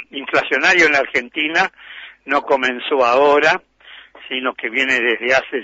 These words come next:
ya muchos años. Incluso la Argentina tuvo épocas de hiperinflación.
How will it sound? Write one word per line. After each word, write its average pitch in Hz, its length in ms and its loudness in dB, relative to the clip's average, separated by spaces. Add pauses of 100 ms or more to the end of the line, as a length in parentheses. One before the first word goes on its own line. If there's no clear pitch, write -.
(100)
ya 127 160 0 (500)
muchos 120 460 -12
años. 143 460 2 (640)
Incluso 131 480 -4
la 127 80 2
Argentina 127 800 -2 (520)
tuvo 123 300 -8
épocas 131 460 -4
de 120 140 -6
hiperinflación. 117 920 -6